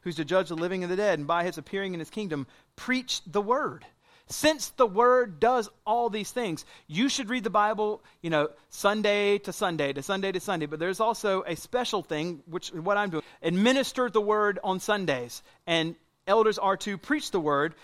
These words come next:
be in, ready in season and out of season. In season, out, preach the word when everybody loves what you're saying.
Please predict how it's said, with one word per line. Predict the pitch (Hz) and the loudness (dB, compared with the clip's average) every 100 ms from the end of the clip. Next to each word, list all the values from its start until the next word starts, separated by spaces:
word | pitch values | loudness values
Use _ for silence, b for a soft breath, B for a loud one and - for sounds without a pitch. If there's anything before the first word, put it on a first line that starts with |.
| B B | B B
be | 147 214 | -2 -2
in, | 220 226 190 | 0 -2 0
ready | 202 208 | 0 2
in | 202 254 | 0 -2
season | 240 277 269 247 254 | -2 -2 -2 -2 -2
and | 262 | 2
out | 277 | 2
of | 240 | 0
season. | 180 147 127 123 b b b - | -2 -6 -8 -16 b b b -6
In | 226 240 | -2 0
season, | 269 220 240 | -2 -2 0
out, | 233 180 - b _ | -2 -4 -20 b _
preach | - 240 - | -4 -4 0
the | 254 | 0
word | 226 226 220 | 4 4 4
when | 175 196 | -2 2
everybody | 202 214 196 190 | 2 4 4 4
loves | 180 175 | 4 0
what | 156 - | 0 -6
you're | 151 | -6
saying. | 143 127 123 | -6 -8 -12